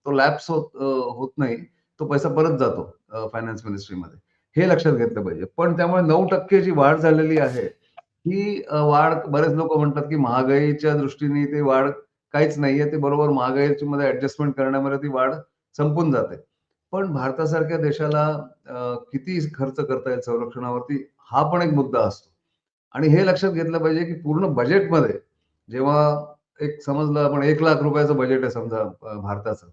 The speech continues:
त्या एक लाख, अ, अ, रुपयाच्या बजेटमध्ये जर आपण असं गृहीत धरलं, नुसतं एक उदाहरण घेतलं, तर त्याच्यामध्ये तेरा टक्के, अ, संरक्षण क्षेत्राला दिले जातात. ते सगळ्यात हायेस्ट आहेत, अ, सेकंड हायेस्ट आहेत. हायेस्ट असतं तुम्ही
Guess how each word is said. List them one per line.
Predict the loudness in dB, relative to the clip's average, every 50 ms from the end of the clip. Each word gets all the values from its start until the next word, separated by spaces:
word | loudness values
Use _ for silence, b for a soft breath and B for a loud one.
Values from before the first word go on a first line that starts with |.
| _ _ _ _ _ _ _ _ -2
त्या | 0 4
एक | 4 4 4 4 4
लाख, | 2 2 2 2 -2 -4 -2
अ, | 0 2 2 4 2
अ, | 2 0 0 -2 -2 -2 -2 0 -2 -2 -2 -2 -2 -2 -2
रुपयाच्या | -2 -2 0 0 0 0 0 0
बजेटमध्ये | 0 0 0 0 -2 -2 0 -2 -2 -2 -2 -2
जर | -2 -2 -2
आपण | -2 -2 -4
असं | -4 -6 -8 -8
गृहीत | -6 -4 -4 -4 -4 -6
धरलं, | -6 -4 -4 -4 -6 -6 -8 -10
नुसतं | -12 -18 -18 -12 -8 -6
एक | -6 -4
उदाहरण | -2 0 0 0 0 0 -2 -4
घेतलं, | -4 -6 -8 -10 -16 -20 -20 _ _ _ _ _ _ _
तर | -4
त्याच्यामध्ये | -2 0 2 2 2 2 0 -2
तेरा | -2 0 2 4 6 6 6
टक्के, | 6 4 2 2 0 _ -2 0 0 0 -4 -10 _ _ _ _ _ _ _ _ -10 -6
अ, | -4 -2 -2 -2 0 0
संरक्षण | 2 2 2 2 2 2 0 0
क्षेत्राला | 0 0 0 2 2 2 2
दिले | 2 2 2 4 4
जातात. | 4 4 2 2 0 -2
ते | -2 -2
सगळ्यात | 0 0 0 2 2 2 2
हायेस्ट | 4 4 4 4 2 0 -2 -6 -8
आहेत, | -10 -10 _ _ _ _ _ _ _ _ _ _ _ _ _ _ _ -12
अ, | -8 -6 -6 -4
सेकंड | -2 -2 0 2 4 4
हायेस्ट | 4 6 6 4 4 2 -2 -12
आहेत. | -20 -20 _ _ _ _ -20 -20 -20 _ -4
हायेस्ट | -2 0 0 0 -2 -2
असतं | -4 -4 -4 -4 -4 -4 -4 -4
तुम्ही | -4 -4 -4 -2 -2 -2 -2